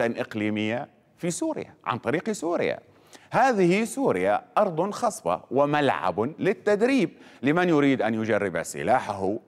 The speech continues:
أو يجرب سياسته أو لديه أوهام، آه، يعني، للعظمة وللقوة. مرحبا بكم في الملعب السوري.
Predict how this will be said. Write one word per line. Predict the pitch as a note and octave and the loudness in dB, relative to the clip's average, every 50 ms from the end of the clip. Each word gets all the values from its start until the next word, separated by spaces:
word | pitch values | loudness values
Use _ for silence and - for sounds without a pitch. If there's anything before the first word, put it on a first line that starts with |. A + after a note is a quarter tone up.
| - _ _ _ _ _ _ - | -18 _ _ _ _ _ _ -2
أو | G2+ G#2 G2 F#2+ F#2+ | 0 0 0 0 -2
يجرب | G2+ G2 F2+ G#2+ G2+ G2+ G2 F2+ F#2 F#2+ | -2 -2 -2 0 0 0 0 -2 -2 -2
سياسته | - - - F#2 F2 F2 D#2 - - G#2+ C#3+ D#3 - C#3 A#2+ - G#2 A2 A#2 A2+ - - - - - _ _ - | -4 -4 -6 -4 -4 -4 -4 -4 -2 -2 0 0 0 -2 -2 -2 -2 -2 -4 -4 -8 -14 -20 -20 -20 _ _ 0
أو | A#2 A#2+ A#2 A2 A2 | 2 2 2 2 2
لديه | A2 G#2+ G2+ G2+ A2+ A#2 A2+ A#2 A2 | 2 2 2 2 2 2 2 0 0
أوهام، | F#2 A2 G#2+ F#2 - - A#2 A#2 A2 G#2 G2+ G2 F#2+ F#2 F2+ - | 2 2 0 0 0 0 2 2 2 0 -2 -2 -2 -4 -4 -4
آه، | - F#2+ F#2 F2+ F2 F2 F2 E2 E2 D#2+ D#2+ D#2+ D#2+ D#2+ D#2+ D2+ C#2 - - _ _ _ _ _ E2+ G2+ G2+ | -2 -2 0 2 2 2 0 0 0 0 -2 -2 -4 -4 -6 -8 -12 -16 -20 _ _ _ _ _ -20 -16 -14
يعني، | G2 G2+ G#2 G2 F#2 F#2+ G2+ G2 G2 | -8 -4 -2 -2 -2 -2 -2 -2 -2
للعظمة | G2+ G2 F#2+ F2+ - F#2 B2 D3 D#3 D3 C#3 C3+ B2 A#2+ B2+ C#3 | 0 0 0 0 0 0 2 2 2 2 2 2 4 2 2 2
وللقوة. | D#3+ - A2+ G#2+ G#2+ G#2+ A2 - - C#3 A#2+ G#2+ A2 C3+ - - - - - - _ - | 0 0 0 0 2 0 0 -2 -2 0 2 2 2 2 0 -4 -14 -20 -20 -20 _ -2
مرحبا | - F3+ E3 C#3+ - B2 A#2 A#2 | 0 0 0 2 2 2 2 2
بكم | A2 G2+ A2+ - - C3+ | 2 0 -4 -4 -6 -6
في | C3 - | -6 -4
الملعب | G2+ F#2+ G2 F2+ D2 D#2+ F2+ D#2+ | -4 -2 -2 -2 0 -2 -2 -2
السوري. | E2+ - - G2 F#2 F#2+ G#2+ D#3 G3 | -6 -8 -8 -6 -4 -2 -2 -4 -4